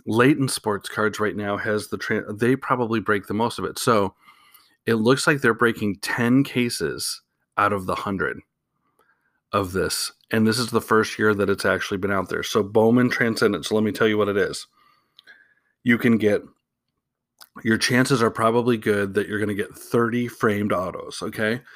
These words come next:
And so in the thirty framed autos that are numbered, and they're all on card,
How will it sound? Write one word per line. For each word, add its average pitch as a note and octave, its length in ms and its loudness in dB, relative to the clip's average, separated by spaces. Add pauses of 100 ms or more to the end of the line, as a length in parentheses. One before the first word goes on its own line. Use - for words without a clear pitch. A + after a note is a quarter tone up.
(360)
And G#2+ 200 0
so A2 160 4
in G#2+ 80 6
the A#2+ 100 6
thirty C#3+ 300 4
framed C#3+ 300 2
autos G#2 400 6
that G#2 100 4
are A#2 120 6
numbered, F#2+ 460 0 (460)
and A2 80 -2
they're A2 100 2
all A#2+ 120 4
on C3 160 4
card, G2 420 0